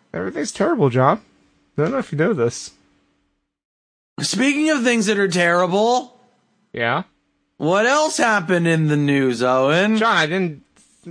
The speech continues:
Speaker 1: I didn't mention who we were getting inducted into the Hall of Fame. <laughs> I, I was about to say it, and you started
Speaker 2: Right.
Speaker 1: reporting about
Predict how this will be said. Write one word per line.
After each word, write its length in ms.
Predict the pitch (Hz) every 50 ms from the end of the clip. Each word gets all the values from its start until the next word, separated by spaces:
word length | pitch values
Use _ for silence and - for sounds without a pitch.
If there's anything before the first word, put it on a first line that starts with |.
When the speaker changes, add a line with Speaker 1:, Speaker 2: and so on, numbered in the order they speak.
| - - _ _ _ _ - -
Speaker 1:
I 80 | 160
didn't 240 | 170 185 185 175 175
mention 300 | 185 190 190 175 175 165
who 160 | 160 170 175
we 40 | 165
were 120 | 165 170 160
getting 260 | 156 175 170 170 160
inducted 360 | 151 135 175 175 175 - - 151
into 120 | 147 143
the 100 | 131 139
Hall 160 | 139 143 139
of 80 | 135 -
Fame. 320 | - 220 202 135 107 101 - _ _ _ _ _ _ _ _
<laughs> 360 | _ _ _ _ _ _ _ - - - - - _ _ _ _ _ _ _ _ _ _ _ _ _ _ _ _ _ _ _ _ _ _ _ _ _ _ _ _ _ -
I, 220 | 135 151 165 175
I 80 | 160 175
was 80 | 170 165
about 140 | 190 202
to 100 | 170 170
say 340 | - - - 220 226 202 170
it, 60 | 151
and 160 | 143 147 151 151
you 120 | 165 175
started 440 | 143 - - - - 175 170 165 113
Speaker 2:
Right. 200 | 120 117 110 107
Speaker 1:
reporting 340 | 110 - 180 175 170 151 151
about 400 | 135 131 143 139 139 139 -